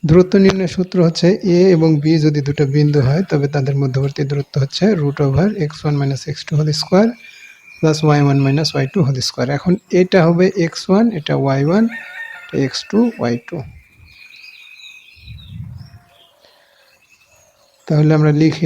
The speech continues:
এখানে root over এক্স ওয়ান মাইনাস এক্স টু whole square plus ওয়াই ওয়ান মাইনাস ওয়াই টু, sorry, ওয়াই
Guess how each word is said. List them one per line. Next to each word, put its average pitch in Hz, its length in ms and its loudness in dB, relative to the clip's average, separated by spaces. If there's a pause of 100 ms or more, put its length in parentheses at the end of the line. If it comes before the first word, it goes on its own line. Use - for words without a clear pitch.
এখানে 151 300 2 (1800)
root 147 160 0 (100)
over 147 280 4 (1600)
এক্স - 240 -6
ওয়ান 156 160 2 (100)
মাইনাস 139 360 2 (380)
এক্স - 180 -6 (140)
টু 165 120 -2 (260)
whole 147 220 -2 (100)
square 156 300 -2 (100)
plus 151 300 -4 (1120)
ওয়াই 139 260 2
ওয়ান 147 180 0 (100)
মাইনাস 143 420 -2 (1900)
ওয়াই 135 200 0 (180)
টু, 170 140 0 (1000)
sorry, - 240 -16 (800)
ওয়াই 143 160 0